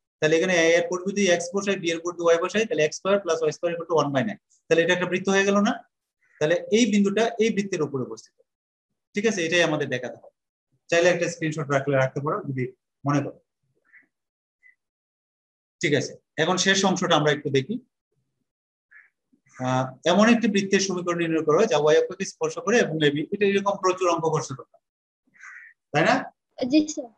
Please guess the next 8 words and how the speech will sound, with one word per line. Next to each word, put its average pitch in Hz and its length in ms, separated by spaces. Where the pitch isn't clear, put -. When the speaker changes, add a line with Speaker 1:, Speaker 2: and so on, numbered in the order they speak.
Speaker 2:
জি 196 80
Speaker 1:
এটা, 220 100
Speaker 2:
স্যার। 214 140
Speaker 1:
এটা 185 260
দুই 196 200
দিন, 190 300
দুইভাবে, 180 340
তিনভাবে 170 360